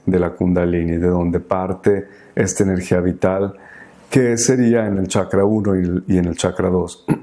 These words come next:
<clears throat> El chakra uno sería el chakra base, y entonces nos, nos llama también a poder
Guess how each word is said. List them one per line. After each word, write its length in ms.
<clears throat> 40
El 80
chakra 320
uno 180
sería 200
el 60
chakra 300
base, 420
y 80
entonces 440
nos, 400
nos 380
llama 560
también 520
a 420
poder 720